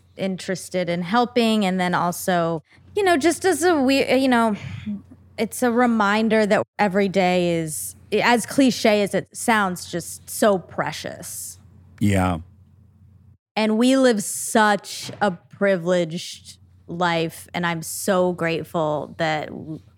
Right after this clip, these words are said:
Speaker 1: we get to do this every day.
Speaker 2: Me too. Me too.
Speaker 1: Okay, this is for Kate Beckinsale.
Speaker 2: Oh, boy, oh, boy.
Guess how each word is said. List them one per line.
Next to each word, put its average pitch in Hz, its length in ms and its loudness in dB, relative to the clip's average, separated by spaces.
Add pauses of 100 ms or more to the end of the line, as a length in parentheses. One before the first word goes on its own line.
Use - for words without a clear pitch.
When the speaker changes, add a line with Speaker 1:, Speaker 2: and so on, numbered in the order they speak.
Speaker 1:
we 185 240 -4
get 170 360 -6
to 185 100 -10
do 165 220 -2
this - 420 -6 (200)
every 160 220 -6
day. - 340 -10 (200)
Speaker 2:
Me 98 120 0
too. 87 380 -4 (840)
Me 101 180 -2
too. 92 400 -6 (560)
Speaker 1:
Okay, 269 400 0 (260)
this 277 280 2
is 381 160 -4
for 359 160 -2
Kate 262 280 -2
Beckinsale. 160 880 -2 (140)
Speaker 2:
Oh, 156 380 4 (140)
boy, 135 340 4
oh, 107 200 2
boy. 78 440 -6